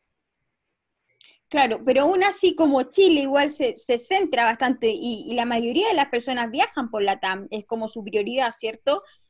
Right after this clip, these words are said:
Eh, hay, hay, hay de alguna otra forma una decepción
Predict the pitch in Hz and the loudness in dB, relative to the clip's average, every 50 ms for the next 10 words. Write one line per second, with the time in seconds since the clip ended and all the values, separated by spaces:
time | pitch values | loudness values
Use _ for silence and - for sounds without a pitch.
0 | _ _ _ _ - 254 240 240 247 - - - - 294 302 320 349 359 370 381 | _ _ _ _ 2 2 4 4 2 0 -2 -2 -2 0 2 2 4 6 6 4
1 | 381 359 - - _ _ - 269 277 285 269 294 _ _ - 294 311 330 349 381 | 4 0 -4 -10 _ _ -2 -2 -2 -2 -2 -8 _ _ -2 0 2 2 0 -2
2 | 381 320 - _ 226 233 277 269 277 320 330 320 320 320 311 - 294 302 339 339 | -2 -6 -8 _ -4 -2 -2 0 2 0 0 0 -2 -4 0 0 0 2 2 2
3 | 349 339 311 302 294 277 262 254 247 247 240 233 214 202 247 262 - - - - | 2 2 2 2 0 0 0 0 0 0 0 0 -2 -4 -8 -6 -6 -6 -8 -8
4 | - - - 427 466 415 294 240 233 233 | -12 -2 0 2 2 2 2 0 -2 -6